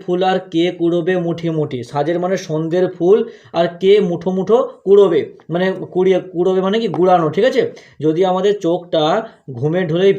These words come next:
মানে ঘুম, বা আমাদের চোখে যদি প্রচণ্ড পরিমাণে ঘুম পায়, তাহলে সন্ধ্যের ফুলটা কে কুড়োবে? "ঘুম পাড়ানি মাসি পিসি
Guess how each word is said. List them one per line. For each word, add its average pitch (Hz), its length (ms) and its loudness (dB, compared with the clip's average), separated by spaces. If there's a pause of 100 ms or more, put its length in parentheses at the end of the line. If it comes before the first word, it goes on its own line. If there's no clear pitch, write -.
(160)
মানে 165 300 -2 (300)
ঘুম, 147 200 -6 (220)
বা 160 160 -4
আমাদের 165 300 -2
চোখে 165 240 -6
যদি 175 140 -4
প্রচণ্ড 160 360 -4
পরিমাণে 175 320 -4
ঘুম 151 300 -8
পায়, 165 260 0 (280)
তাহলে 180 440 0
সন্ধ্যের 190 560 -2
ফুলটা 180 540 -2 (220)
কে 202 160 4
কুড়োবে? 202 380 4 (520)
"ঘুম 185 300 -2
পাড়ানি 190 400 -2
মাসি 180 360 -4
পিসি 185 560 -4